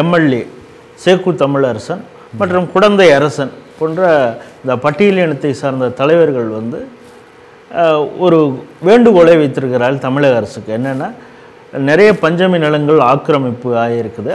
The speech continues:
அதையெல்லாம் மீட்க வேண்டும். அதற்கு உரிய பாதுகாப்பு, திரும்ப யாரும் அதை ஆக்கிரமிக்காம இருக்கிறதுக்கு ஒரு, அதற்கான ஒரு பிரத்யேகமாக ஒரு சட்டத்தை இயற்ற வேண்டும். பக்கத்துல இருக்கிற ஆந்திர மாநிலத்தில் இதற்காகவே இருக்கு ஸ்பெஷல் ஆக்ட்.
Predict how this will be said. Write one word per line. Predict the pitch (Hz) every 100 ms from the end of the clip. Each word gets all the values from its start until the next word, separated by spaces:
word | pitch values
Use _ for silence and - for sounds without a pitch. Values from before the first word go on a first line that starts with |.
| -
அதையெல்லாம் | 127 131 143 160 139
மீட்க | 147 147 139
வேண்டும். | 117 110 202 - - - 175
அதற்கு | 190 190 185 160
உரிய | 226 254 262 -
பாதுகாப்பு, | 185 226 233 220 190 - 175 135 - - -
திரும்ப | 240 294 311 269 226
யாரும் | 226 240 226
அதை | 190 180
ஆக்கிரமிக்காம | 185 220 208 175 185 185
இருக்கிறதுக்கு | 156 151 139 160 254 202
ஒரு, | 175 175 - -
அதற்கான | 170 196 185 208 240 208
ஒரு | 147
பிரத்யேகமாக | 151 - 220 196 190 190 202 170
ஒரு | 131 127
சட்டத்தை | 165 - 247 214 151
இயற்ற | 143 143 139 117
வேண்டும். | 107 110 101 - - - 170
பக்கத்துல | 165 185 180 165
இருக்கிற | 139 143 131 139
ஆந்திர | 180 180 175
மாநிலத்தில் | 147 151 143 131 143 131
இதற்காகவே | 127 123 123 123 123 127
இருக்கு | 117 110 131
ஸ்பெஷல் | - 120 139 120
ஆக்ட். | 110 -